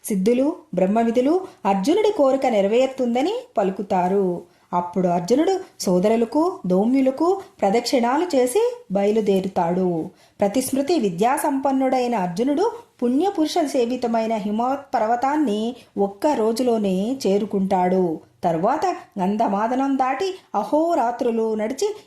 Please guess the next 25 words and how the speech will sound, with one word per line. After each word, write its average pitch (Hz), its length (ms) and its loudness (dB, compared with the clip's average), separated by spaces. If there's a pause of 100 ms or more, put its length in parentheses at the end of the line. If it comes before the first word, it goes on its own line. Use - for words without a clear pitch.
ఇంద్రకీల 302 640 0
పర్వతం 240 540 0
వద్దకు 214 360 -2
వెళ్ళేసరికి 233 840 -2 (280)
"నీవు 269 300 4
అక్కడే 269 480 2
ఆగు" 240 460 0 (260)
అని 220 480 -2 (200)
అదృశ్యవాణి 220 1000 0
పలుకుతుంది. 185 840 0 (240)
అప్పుడు 180 300 0
అర్జునుడు 262 580 0 (200)
ఆగి 262 340 0
అన్ని 240 440 0
వైపులా 214 600 0 (100)
చూస్తాడు. 185 680 -2 (200)
అప్పుడు 180 340 0
అక్కడ 269 440 0 (220)
విశాల 311 460 0
వృక్షం 262 440 -4
కింద 226 260 -4 (540)
తపస్సు 320 440 -2
చేసుకునే 240 500 0
పురుషుడు 208 420 -2
కనిపిస్తాడు. 190 1040 -2